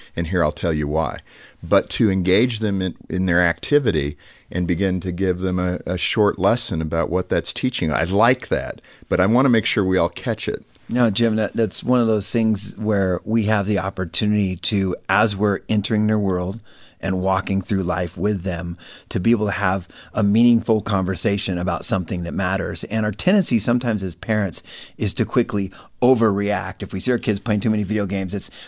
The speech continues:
Speaker 2: we, we go to the boundaries. We quickly, "Hey, you've had too many hours of video games," as opposed to, instead of overreacting,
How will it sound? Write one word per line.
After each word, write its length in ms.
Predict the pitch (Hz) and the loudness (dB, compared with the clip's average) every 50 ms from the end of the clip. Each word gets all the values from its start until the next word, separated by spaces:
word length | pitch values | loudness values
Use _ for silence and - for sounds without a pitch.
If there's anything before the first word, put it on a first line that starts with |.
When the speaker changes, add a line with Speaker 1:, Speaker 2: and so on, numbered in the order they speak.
| - - | -6 0
Speaker 2:
we, 180 | 113 123 117 | 0 0 2
we 140 | 104 117 120 | 2 2 2
go 200 | 107 107 131 127 | 4 4 2 2
to 160 | 117 - 127 | 2 0 -2
the 60 | 117 | 0
boundaries. 520 | 104 98 117 110 110 104 90 87 85 87 95 | 2 2 4 4 2 0 -2 -2 -4 -4 -4
We 80 | 107 | -4
quickly, 340 | 104 - 131 123 - 117 110 | 0 0 0 2 2 0 0
"Hey, 300 | 98 92 190 180 123 - - - - - | 4 4 4 4 2 0 -4 -10 -10 -2
you've 200 | - 120 120 101 | 0 2 2 4
had 200 | 120 123 120 107 | 4 2 2 2
too 120 | - 135 | 2 2
many 160 | 139 135 131 | 4 4 4
hours 260 | 127 123 120 120 113 104 | 4 4 4 2 2 0
of 80 | 110 | 0
video 220 | 95 123 123 123 117 | 0 2 2 2 2
games," 320 | 104 110 110 110 101 - - - - - - - - | 0 0 -2 -2 -4 -8 -12 -18 -20 -20 -18 -4 -2
as 160 | 123 120 104 | 0 2 2
opposed 460 | 117 - - 131 160 180 175 151 - - | 2 2 2 2 4 4 2 0 0 2
to, 120 | 131 117 | 2 4
instead 260 | 107 107 101 - 151 156 | 4 2 0 -2 -2 -2
of 100 | - - - | -4 -4 -2
overreacting, 880 | - 165 180 160 156 131 113 104 101 95 95 95 - 101 98 98 - | 0 2 4 6 6 6 6 4 2 2 0 -2 -2 -2 -2 -2 -2